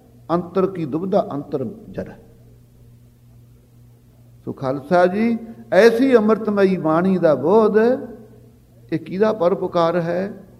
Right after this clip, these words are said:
ਤੇ ਇਸ ਗੁਰੂ ਗੋਬਿੰਦ ਸਿੰਘ ਸਾਹਿਬ ਜੀ ਦੇ ਰੋਜ਼ ਜਸ ਗਾਉਂਦੇ ਖਾਲਸਾ ਜੀ ਆਪਾਂ,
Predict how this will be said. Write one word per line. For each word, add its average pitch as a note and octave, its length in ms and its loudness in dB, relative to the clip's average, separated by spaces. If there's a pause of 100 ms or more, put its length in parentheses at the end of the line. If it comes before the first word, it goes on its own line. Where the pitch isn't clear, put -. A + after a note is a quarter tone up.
(1400)
ਤੇ G3 60 6
ਇਸ G#3 160 2
ਗੁਰੂ F#3+ 240 -2
ਗੋਬਿੰਦ A3 320 4
ਸਿੰਘ A3+ 280 -2
ਸਾਹਿਬ F#3 300 2
ਜੀ F#3+ 80 -4
ਦੇ F3+ 140 6
ਰੋਜ਼ F3+ 300 4
ਜਸ F3+ 240 2
ਗਾਉਂਦੇ E3+ 360 0
ਖਾਲਸਾ D3+ 480 -2
ਜੀ E3+ 140 -2
ਆਪਾਂ, E3 400 -4